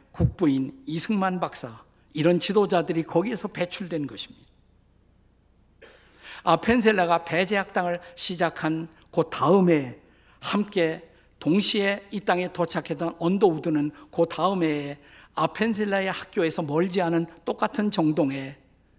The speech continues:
오갈 데 없는 고아들을, 이십오 명의 고아들을 데려-, 데려다 놓고 또 학교를 시작합니다. 그리고 잠시 후에, 에, 처음에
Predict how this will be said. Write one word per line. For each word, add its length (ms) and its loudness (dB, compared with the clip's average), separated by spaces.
오갈 340 6
데 80 2
없는 320 2
고아들을, 920 2
이십오 600 2
명의 300 0
고아들을 640 0
데려-, 380 2
데려다 400 2
놓고 440 -2
또 140 2
학교를 420 -2
시작합니다. 720 -8
그리고 200 -14
잠시 400 0
후에, 320 -8
에, 260 -14
처음에 480 0